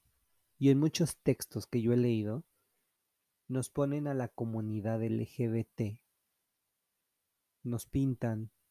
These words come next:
nos excluyen o, o nos segregan la información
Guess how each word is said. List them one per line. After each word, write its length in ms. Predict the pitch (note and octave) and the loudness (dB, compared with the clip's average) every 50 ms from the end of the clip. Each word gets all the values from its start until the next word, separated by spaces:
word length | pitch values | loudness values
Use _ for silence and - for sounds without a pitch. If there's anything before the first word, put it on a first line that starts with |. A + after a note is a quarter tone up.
| _ _ _ _ _ | _ _ _ _ _
nos 380 | - A#2+ A2+ A2 A2 - - - | -12 -10 -8 -8 -8 -10 -10 -12
excluyen 960 | - - - - - C#3 C3+ C3 C3+ C#3 C3+ A#2+ A2 A#2+ A2+ A2+ A2+ A2 G#2+ | -12 -14 -14 -8 -4 0 2 2 4 2 2 2 0 -2 -2 -2 -4 -4 -6
o, 120 | G#2 G2+ G2+ | -6 -6 -6
o 220 | G#2+ G#2+ A2 G#2+ | -6 -6 -6 -6
nos 840 | G2+ G2+ G2+ G2+ G2+ - - - - - - - - - - - _ | -6 -6 -6 -8 -8 -10 -12 -20 -20 -20 -20 -20 -20 -20 -20 -20 _
segregan 720 | _ - - - B2 G#2+ A2 A#2 A#2+ A#2 G#2+ A2+ G#2+ G#2 | _ -18 -12 -10 -10 -8 -6 -6 -6 -6 -4 -6 -6 -4
la 60 | G#2+ A2+ | -4 -4
información 800 | A2+ - - A#2+ G#2+ G#2 A2 G#2 - - - A2 G2+ G2+ D3+ | -6 -4 -4 -4 -2 -2 -4 -4 -6 -6 -8 -8 -10 -10 -12